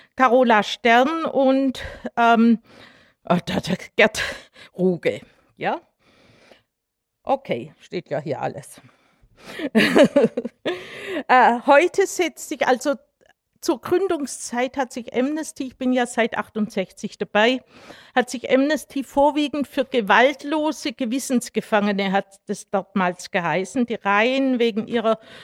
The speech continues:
Überzeugung in Haft waren, eingesetzt. Das Arbeitsgebiet hat sich ziemlich schnell dann erweitert, dass wir gegen die Folter in allen Fällen gearbeitet haben.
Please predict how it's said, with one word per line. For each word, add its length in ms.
Überzeugung 800
in 180
Haft 400
waren, 300
eingesetzt. 1000
Das 280
Arbeitsgebiet 880
hat 160
sich 240
ziemlich 460
schnell 460
dann 180
erweitert, 800
dass 240
wir 180
gegen 380
die 80
Folter 420
in 160
allen 240
Fällen 500
gearbeitet 800
haben. 360